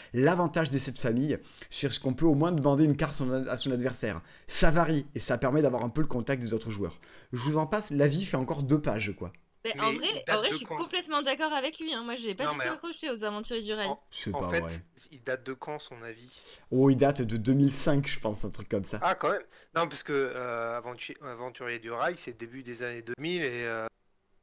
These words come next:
Speaker 3: euh, voilà, le jeu, c'est pareil. Il a pas super bien vieilli et, et, et tout ça. Donc, euh, si, s'il y joue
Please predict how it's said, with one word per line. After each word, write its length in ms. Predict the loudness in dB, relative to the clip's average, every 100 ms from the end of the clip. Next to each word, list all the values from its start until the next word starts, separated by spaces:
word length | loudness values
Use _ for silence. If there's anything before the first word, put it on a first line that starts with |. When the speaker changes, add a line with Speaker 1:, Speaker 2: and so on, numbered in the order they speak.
| _ -16
Speaker 3:
euh, 80 | -6
voilà, 260 | 0 0 0
le 100 | -4
jeu, 240 | -4 -6
c'est 160 | -6 -4
pareil. 260 | -2 -2 -6 -14
Il 120 | -10
a 60 |
pas 120 | -8 -10
super 360 | -12 -6 -6
bien 180 | -4 -8
vieilli 600 | -8 -14 -14 -14 -10 -8
et, 480 | -8 -8 -12 -16 -18 _ _ -20 -20 -20 _ _ _
et, 380 | -18 -16 -16 -18
et 40 |
tout 140 | -16 -8
ça. 180 | -6
Donc, 200 | -6 -10 -20 -20
euh, 60 | -20
si, 1000 | -20 -20 -20 -20 -20 -20 _ _ -16 -10
s'il 260 | -6 -6 -6
y 60 | -10
joue 300 | -10 -8 -8